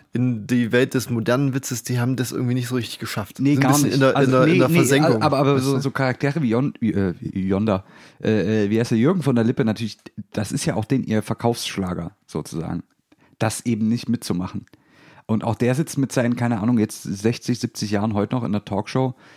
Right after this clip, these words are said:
Speaker 2: ähm, und ist wohlbemerkt, glaub ich, selber schwul, wenn ich das jetzt richtig, ähm, wenn mich jetzt nicht alles täuscht, ist, glaub ich, Jürgen von der Lippe schwul
Speaker 1: Ach
Speaker 2: und
Speaker 1: so.
Speaker 2: erzählt aber so Mann-Frau-Witze, wie, ne,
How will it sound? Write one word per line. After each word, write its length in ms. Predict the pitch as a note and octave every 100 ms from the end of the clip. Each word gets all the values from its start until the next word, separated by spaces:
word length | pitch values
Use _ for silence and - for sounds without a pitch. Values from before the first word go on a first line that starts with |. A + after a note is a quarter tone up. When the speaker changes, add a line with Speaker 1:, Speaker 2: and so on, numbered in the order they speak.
| - _ _
Speaker 2:
ähm, 380 | G#2 G#2+ G#2+ - _ _ _ _ _ _ -
und 160 | A2
ist 380 | A#2 - D3 -
wohlbemerkt, 380 | D3 D#3 A#2+ -
glaub 120 | A#2
ich, 80 | G#2+
selber 240 | C3 D#3
schwul, 460 | C3+ - C3+ D#3 F3+ -
wenn 160 | G#2 A2
ich 160 | G#2+
das 160 | A#2 A2
jetzt 160 | G#2+
richtig, 440 | B2+ - A2+ - -
ähm, 460 | G#2+ G#2+ G#2 G#2 G2 _ _ _ _ _ _ _ _ _ _ _ _ -
wenn 200 | A#2+ E3
mich 180 | D#3+ C3+
jetzt 140 | A#2+ C#3+
nicht 120 | -
alles 200 | A#2+ -
täuscht, 220 | G2+ -
ist, 160 | - -
glaub 120 | F#2+
ich, 80 | G2+
Jürgen 180 | C3+
von 140 | B2+ A#2
der 80 | A2+
Lippe 220 | A2+ G2
schwul 320 | - B2+ F3 - -
Speaker 1:
Ach 100 | B2
Speaker 2:
und 80 |
Speaker 1:
so. 60 | A#2+
Speaker 2:
erzählt 400 | D3 C#3 D3+ -
aber 180 | C3 C3
so 280 | C3 B2+ - G#2+
Mann-Frau-Witze, 1000 | A2+ C#3 C#3+ - A#2+ C3+ A#2+ - G#2 F2
wie, 580 | - C2+ A#1+ F2+ A2+ A2+
ne, 320 | G#2 B2 C#3+